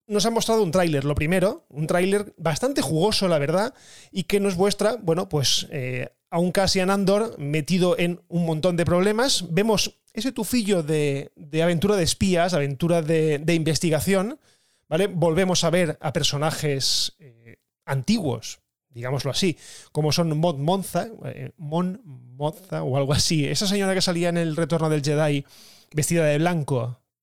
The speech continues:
que estaba en la convención esa de, de aquello que estaba preparándose un poco el plan para atacar la segunda Estrella de la Muerte. Bueno, pues esa mujer, en su versión joven, sale en esta película, ya salió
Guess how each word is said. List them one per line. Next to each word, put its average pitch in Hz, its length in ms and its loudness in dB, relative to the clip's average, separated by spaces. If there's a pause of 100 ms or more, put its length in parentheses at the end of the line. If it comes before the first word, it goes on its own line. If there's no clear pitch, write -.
(180)
que 135 320 -2
estaba 143 400 -2
en 135 220 -4
la 131 200 -2
convención 143 720 0
esa 143 340 0
de, 127 340 -6
de 127 680 -14 (120)
aquello 160 280 -4
que 160 80 0
estaba 151 220 0
preparándose 151 500 0
un 151 80 0
poco 147 220 0
el 127 80 -2
plan 151 200 -2 (360)
para 147 160 -2
atacar 143 280 -2
la 147 100 0
segunda 147 320 0
Estrella 143 220 0
de 143 60 2
la 139 80 0
Muerte. 214 240 2
Bueno, 127 200 -6
pues 120 120 -8
esa 131 160 -2
mujer, 165 380 -2 (340)
en 135 100 -4
su 143 120 0
versión 147 240 -2
joven, 185 340 0 (220)
sale 156 360 0
en 135 80 -2
esta 135 280 -2
película, 175 560 -2 (240)
ya 170 140 0
salió 151 500 0